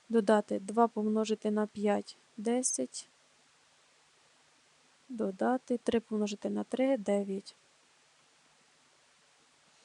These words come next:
Робимо арифметичні операції. П'ять плюс десять — п'ятнадцять, дванадцять плюс дев'ять — двадцять один, п'ятнадцять плюс двадцять один — тридцять шість.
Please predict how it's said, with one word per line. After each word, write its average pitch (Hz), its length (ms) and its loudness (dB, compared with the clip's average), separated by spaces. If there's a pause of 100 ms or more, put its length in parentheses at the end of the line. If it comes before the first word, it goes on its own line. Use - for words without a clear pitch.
(640)
Робимо 226 420 4
арифметичні 220 520 0
операції. 262 560 6
П'ять 233 260 6
плюс 220 260 2
десять — 208 380 2
п'ятнадцять, 262 520 2
дванадцять 214 420 4
плюс 208 300 0
дев'ять — 202 460 4
двадцять 208 640 4 (340)
один, 277 680 4 (1600)
п'ятнадцять 226 540 4
плюс 220 260 0
двадцять 208 460 -2
один — 254 360 2
тридцять 220 440 0
шість. - 880 0